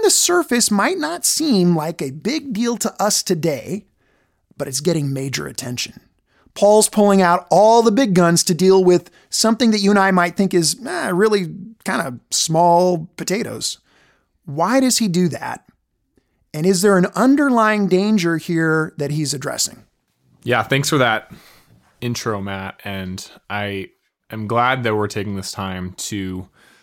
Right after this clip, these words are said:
Speaker 2: think about how we wrestle with the word individually and in community. Uh, it's something that is a little meta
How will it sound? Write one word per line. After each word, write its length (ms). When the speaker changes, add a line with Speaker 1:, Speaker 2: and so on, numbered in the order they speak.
Speaker 2:
think 640
about 720
how 380
we 120
wrestle 400
with 160
the 100
word 440
individually 560
and 120
in 80
community. 600
Uh, 300
it's 440
something 640
that 320
is 580
a 80
little 280
meta 460